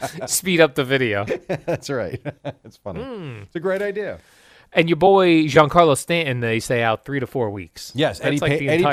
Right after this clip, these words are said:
Speaker 2: paid me
Speaker 1: season.
Speaker 2: today. Thank you very much.
Speaker 1: Eddie paid you cash?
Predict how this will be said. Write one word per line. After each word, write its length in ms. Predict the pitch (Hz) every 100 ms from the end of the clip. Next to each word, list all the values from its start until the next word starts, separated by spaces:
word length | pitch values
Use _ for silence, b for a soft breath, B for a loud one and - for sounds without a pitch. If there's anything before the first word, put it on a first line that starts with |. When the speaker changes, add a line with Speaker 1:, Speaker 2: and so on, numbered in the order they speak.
| 208
Speaker 2:
paid 80 | 226
me 80 | 220
Speaker 1:
season. 180 | 151 123
Speaker 2:
today. 220 | 90 82 -
Thank 180 | 131 123
you 60 |
very 160 | 135 160
much. 180 | 190 131
Speaker 1:
Eddie 200 | 139 131
paid 280 | 139 139
you 100 | 147
cash? 480 | 139 135 147 175 -